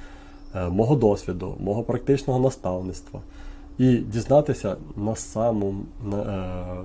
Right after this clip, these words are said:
на реальних самих кейсах, на реальному проєкті, як працювати від початку до кінця, як налаштувати процес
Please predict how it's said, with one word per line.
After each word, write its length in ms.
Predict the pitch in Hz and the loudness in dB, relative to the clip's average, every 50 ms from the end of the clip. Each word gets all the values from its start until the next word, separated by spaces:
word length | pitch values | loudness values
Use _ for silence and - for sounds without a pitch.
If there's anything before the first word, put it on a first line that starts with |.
| - - - | -10 -4 0
на 140 | 107 113 113 | 2 2 2
реальних 520 | 113 113 113 117 117 104 95 92 82 - | 2 0 0 0 0 -2 -2 -4 -6 -8
самих 360 | - 101 95 92 92 87 82 - - | -6 -4 -4 -4 -4 -6 -8 -6 -4
кейсах, 440 | - 110 135 151 147 - 104 - - - - | 0 0 0 0 0 -4 -8 -8 -8 -10 -10
на 120 | 90 87 | -8 -6
реальному 420 | 85 92 101 110 107 95 92 90 | -2 0 2 2 2 0 0 -4
проєкті, 480 | 85 - - - 127 139 139 - - 90 87 87 90 | -6 -4 0 0 2 0 0 -2 -8 -10 -8 -4 -2
як 320 | 101 110 117 120 123 123 | 0 2 2 2 2 0
працювати 680 | - - - 98 - - 98 92 98 104 107 107 - 101 | -4 -8 -8 -8 -6 -6 -2 0 2 2 2 2 -2 -4
від 260 | 90 90 104 110 107 | -2 0 0 0 0
початку 560 | - - 98 87 - 98 95 95 - - - 92 | -2 -6 -8 -4 -2 -2 -2 -2 -4 -6 -8 -6
до 100 | 90 87 | -6 -6
кінця, 400 | - 87 85 - - 82 82 - - - - - - - - - - | -6 -8 -8 -8 -8 -8 -10 -10 -12 -16 -18 -18 -18 -18 -18 -14 -8
як 440 | 95 92 101 107 123 123 123 - - | -2 2 4 6 6 6 4 2 -2
налаштувати 680 | 98 95 95 92 - - 92 95 104 117 117 - 104 | -4 -4 -4 -4 -6 -6 -2 2 2 2 2 0 -4
процес 680 | - - - 90 87 - - 104 113 113 98 - - | -6 -4 -6 -6 -6 -2 0 2 2 2 0 -4 -8